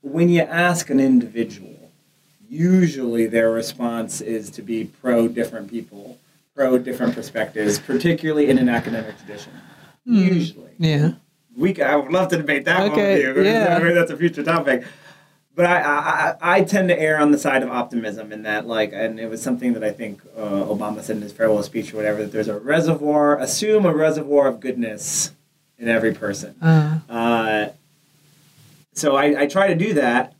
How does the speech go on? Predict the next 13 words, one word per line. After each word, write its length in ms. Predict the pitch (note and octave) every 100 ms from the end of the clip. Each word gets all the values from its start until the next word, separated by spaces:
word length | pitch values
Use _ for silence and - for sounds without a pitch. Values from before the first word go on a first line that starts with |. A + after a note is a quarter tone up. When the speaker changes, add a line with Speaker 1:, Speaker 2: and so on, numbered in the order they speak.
| _ _ _ _ _ _ _ _ _ _ _ -
Speaker 1:
On 140 | C3
the 80 | C3
flip 180 | F#3 -
side, 220 | D#3 C3+
I 80 | B2
see 720 | A#2+ F#3 F3+ E3+ D#3 C#3 B2 _ _ _ _ -
how 760 | C3+ C#3 C3+ C3 C3 B2+ B2 _ _ _ _ _ _ _ - - _ _ _ _ _ _ _ _ _ _ B2+
m-, 320 | C3+ B2+ C#3+
many 360 | D#3+ E3+ E3+
of 200 | D#3 C#3
the 100 | C#3 C#3+
same 360 | D3+ C#3 C3+
people 560 | B2 B2+ A#2+ G2 E2